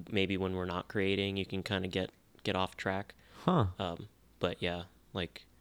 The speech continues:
Speaker 1: I guess not everybody's an artist. Like, there are some
Speaker 2: Yeah.
Speaker 1: people who aren't necessarily drawn to it, but I guess art is, like, a part of society. It, like, lets,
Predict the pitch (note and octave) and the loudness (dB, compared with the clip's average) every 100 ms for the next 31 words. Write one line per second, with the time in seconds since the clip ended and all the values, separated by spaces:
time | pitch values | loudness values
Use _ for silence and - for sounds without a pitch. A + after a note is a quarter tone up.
0 | _ - E3 - G#2 F#2+ F#2 F#2+ F2+ F2+ | _ 2 2 4 4 4 2 2 0 0
1 | F2+ F#2 G2+ F2+ F#2 - - F#2 - - | 0 -2 0 2 2 -2 -4 -6 -8 -20
2 | - - F#2+ G2+ G2+ F#2 F#2 F#2 F2+ F2+ | -16 0 2 4 2 2 -2 -2 -2 -4
3 | F2 - - - - - - - - - | -6 -14 -20 -20 -20 -20 -20 -20 -20 -20
4 | - - - F2+ F#2 E2+ F2+ F#2+ F2 E2+ | -20 -6 -2 0 0 -2 2 2 2 2
5 | F2+ F2 - F#2 - F#2 F2+ F#2 - F#2+ | 2 2 0 -2 2 2 4 2 4 2
6 | F#2 E2+ - F2 F#2 - F#2 F2 E2+ - | 4 0 2 0 0 0 0 2 0 -2
7 | - F#2 F2 F2 F2+ G#2 G2 G2 F#2+ G2 | -2 -2 -2 -2 -4 -2 -2 0 0 0
8 | F2+ - | 0 -4